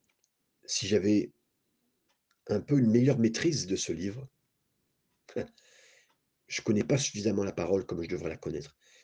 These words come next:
Je connais pas suffisamment, euh, par exemple, le livre de Sophonie.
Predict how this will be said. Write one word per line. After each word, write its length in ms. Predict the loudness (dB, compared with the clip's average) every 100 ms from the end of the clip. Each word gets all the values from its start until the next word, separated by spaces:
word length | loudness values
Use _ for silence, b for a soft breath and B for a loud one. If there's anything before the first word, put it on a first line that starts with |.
| b b b
Je 120 | -10
connais 240 | -4 -4 -2
pas 160 | -4
suffisamment, 640 | -6 -4 -2 2 2 2 0
euh, 280 | -4 -6 -10 _ _ -18
par 140 | -10
exemple, 280 | -2 0 2
le 60 | -2
livre 160 | -4
de 100 | -6
Sophonie. 600 | -4 -4 -2 -2 -2 -4